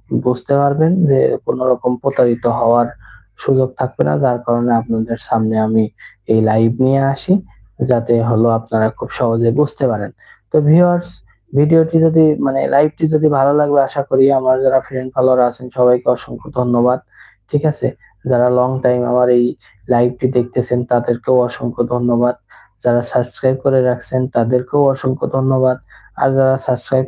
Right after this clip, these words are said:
করেননি তাদেরকে আমি বলবো অবশ্যই আমার এই চ্যানেলটি সাবস্ক্রাইব করে রাখতে, কেননা এই চ্যানেলে অনেক টেকনিক্যাল জাতীয়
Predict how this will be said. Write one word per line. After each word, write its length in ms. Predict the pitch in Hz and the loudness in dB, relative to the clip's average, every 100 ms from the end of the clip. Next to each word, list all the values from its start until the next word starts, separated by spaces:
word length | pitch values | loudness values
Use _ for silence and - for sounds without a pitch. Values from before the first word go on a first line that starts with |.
| - | -2
করেননি 420 | 131 127 131 127 123 | -2 0 0 -2 -2
তাদেরকে 360 | 123 123 123 | 0 0 0
আমি 160 | 123 123 | -2 -2
বলবো 280 | 120 120 120 117 | 0 0 2 2
অবশ্যই 460 | 120 120 - 120 | 0 -4 -4 -2
আমার 200 | 120 120 120 | 0 2 2
এই 100 | 120 | 0
চ্যানেলটি 420 | 117 117 117 123 | 0 -2 -2 -4
সাবস্ক্রাইব 460 | - 120 117 - 120 | -4 -4 -2 -4 -2
করে 160 | - 127 | 0 0
রাখতে, 340 | 127 123 - 160 180 - - - | 0 -2 -2 -4 -4 -12 -20 -8
কেননা 360 | 147 151 143 110 - | -2 0 0 -2 0
এই 160 | 139 | 0
চ্যানেলে 440 | 135 139 135 135 135 | 0 0 0 2 2
অনেক 260 | 127 127 131 - | 2 2 -2 -2
টেকনিক্যাল 440 | 123 - 127 127 123 | -6 -4 -4 -2 0
জাতীয় 320 | 120 120 | 0 0